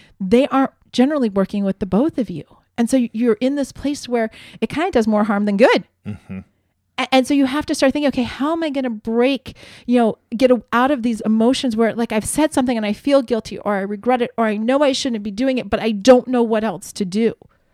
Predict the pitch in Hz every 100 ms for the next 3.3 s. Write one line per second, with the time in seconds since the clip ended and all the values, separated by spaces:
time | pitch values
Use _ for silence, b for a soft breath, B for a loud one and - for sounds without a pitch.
0 | b b b b b b 254 247 262 254
1 | 214 247 233 196 226 247 240 226 233 233
2 | 247 - 262 247 214 220 214 208 190 175
3 | 208 269